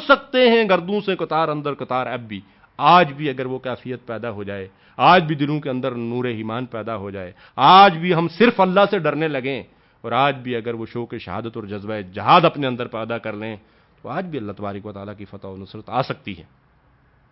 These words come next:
اللہ ارشاد فرماتے ہیں کہ "واللہ ولی المتقین"، اللہ تبارک و تعالیٰ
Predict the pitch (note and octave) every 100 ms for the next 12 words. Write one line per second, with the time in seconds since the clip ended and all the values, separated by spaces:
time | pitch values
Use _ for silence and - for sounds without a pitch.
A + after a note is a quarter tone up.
0 | _ _ _ _ _ - B2 C3+ D#3 E3
1 | - _ _ _ _ B2 G#2+ A#2 B2 B2
2 | A2+ G#2+ B2+ C#3+ C3 G#2 G#2+ A2 D#3 D#3+
3 | C3 C3 F#3 F#3+ D#3 D#3+ - E3 D#3 C4
4 | F3 E2 _ _ _ _ _ _ _ _
5 | _ _ _ _ _ _ _ _ _ _
6 | - A#2+ C3 C3 B2+ C#3 D3 C#3 A#2+ C3+